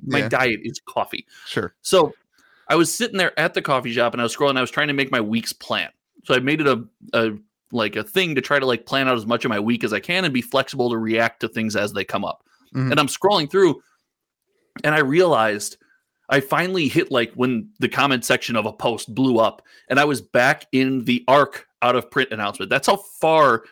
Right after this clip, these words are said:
Speaker 2: <laughs>
Speaker 1: through
Speaker 2: God.
Speaker 1: social media I scrolled. And so, and I was like, "Oh my gosh, nothing has happened. Nobody
Speaker 2: Yeah.
Speaker 1: cares about anything right now."
Speaker 2: So, so here's a few issues that I think need to be addressed for the
Speaker 1: I,
Speaker 2: hype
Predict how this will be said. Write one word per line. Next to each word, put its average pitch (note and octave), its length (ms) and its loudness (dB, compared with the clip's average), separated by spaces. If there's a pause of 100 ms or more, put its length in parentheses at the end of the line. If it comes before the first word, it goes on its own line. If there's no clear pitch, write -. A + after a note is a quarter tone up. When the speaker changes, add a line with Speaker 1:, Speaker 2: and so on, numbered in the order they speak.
(180)
Speaker 2:
<laughs> - 260 -20
Speaker 1:
through F3 460 4
Speaker 2:
God. D3 120 2
Speaker 1:
social E3+ 420 2
media C#3+ 440 2
I C3+ 80 4
scrolled. D#3+ 560 2
And B2+ 100 2
so, D#3+ 100 2
and - 100 -2 (160)
I F3 80 2
was F3 100 4
like, D#3+ 120 0
"Oh F3 100 2
my F#3+ 100 4
gosh, D3+ 520 0
nothing D#3+ 500 2
has E3 220 0
happened. D3 600 -6 (380)
Nobody F3+ 280 2
Speaker 2:
Yeah. - 60 -2
Speaker 1:
cares E3+ 600 0
about C3+ 260 2
anything C#3 360 -2
right - 180 -12
now." - 240 -20 (240)
Speaker 2:
So, - 180 2 (100)
so F#3 200 4
here's G3+ 240 0
a F#3 60 2
few D3+ 180 4
issues E2+ 460 -4
that A#2 120 0
I A#2 120 0
think A#2 260 -6 (160)
need C3 540 0
to B2 100 -2
be G#2+ 460 -4 (380)
addressed A2+ 340 -2
for A2 120 -4
the A#2+ 60 2
Speaker 1:
I, D#3 60 4
Speaker 2:
hype F#2+ 160 -4